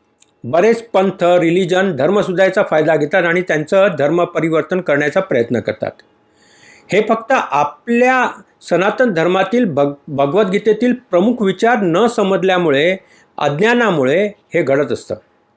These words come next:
यासाठीच भगवद्गीतेचा प्रचार आणि प्रसार आपण सर्वांनी केला पाहिजे. प्रत्येक घरात भगवद्गीता असलीच पाहिजे आणि आपण तिचं रोज अध्ययन केलं पाहिजे.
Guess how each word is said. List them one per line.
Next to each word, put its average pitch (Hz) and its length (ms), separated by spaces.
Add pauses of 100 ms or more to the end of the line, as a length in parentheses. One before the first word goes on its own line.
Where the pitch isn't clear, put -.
(460)
यासाठीच 190 580 (320)
भगवद्गीतेचा 165 760
प्रचार 180 680
आणि 160 180
प्रसार 170 480
आपण 151 220
सर्वांनी 170 540
केला 123 300
पाहिजे. - 520 (840)
प्रत्येक 180 460
घरात 165 240
भगवद्गीता 170 720 (120)
असलीच 208 580
पाहिजे 101 380 (720)
आणि 156 160
आपण 180 260
तिचं 196 440
रोज 190 380
अध्ययन 156 440
केलं 131 220
पाहिजे. 95 300